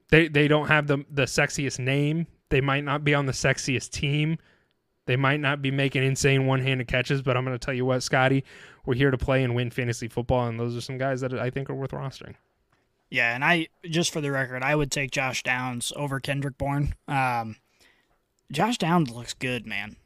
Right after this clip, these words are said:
Speaker 1: He
Speaker 2: Like,
Speaker 1: does.
Speaker 2: he, he lo-, <laughs> he looks pretty good. He's passing the eye test for me for sure. Uh, it wouldn't surprise me if he ends up being one of the number w-, one or two waiver wire targets, just given his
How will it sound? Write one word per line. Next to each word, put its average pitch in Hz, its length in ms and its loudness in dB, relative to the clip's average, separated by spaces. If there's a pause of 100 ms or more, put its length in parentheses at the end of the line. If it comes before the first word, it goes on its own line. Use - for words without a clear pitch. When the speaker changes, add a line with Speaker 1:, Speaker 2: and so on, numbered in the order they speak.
Speaker 1:
He - 60 -12
Speaker 2:
Like, 117 140 -4
Speaker 1:
does. 127 80 -8
Speaker 2:
he, 214 320 -2
he 190 300 2
lo-, 180 160 8 (120)
<laughs> - 140 -20
he - 240 8
looks 269 240 8
pretty 175 260 4
good. 143 220 0
He's 143 160 2
passing 185 360 4
the 143 140 0
eye 139 120 0
test 135 280 -6
for 131 160 -6
me 127 140 -4
for 113 140 -14
sure. 131 320 -6 (360)
Uh, 131 220 2
it 175 80 8
wouldn't 214 240 8
surprise 156 420 0
me 135 140 -2
if 123 100 -6
he 156 160 0
ends 135 220 -2
up 127 100 -4
being 127 240 -4
one 123 140 -4
of 120 80 -6
the 123 40 -6
number 123 240 -6
w-, 120 180 -10 (100)
one 131 340 -4
or 120 100 -4
two 123 300 -8
waiver 123 320 -8
wire 117 200 -6
targets, 120 400 -6
just - 280 0
given 135 300 0
his 123 420 -6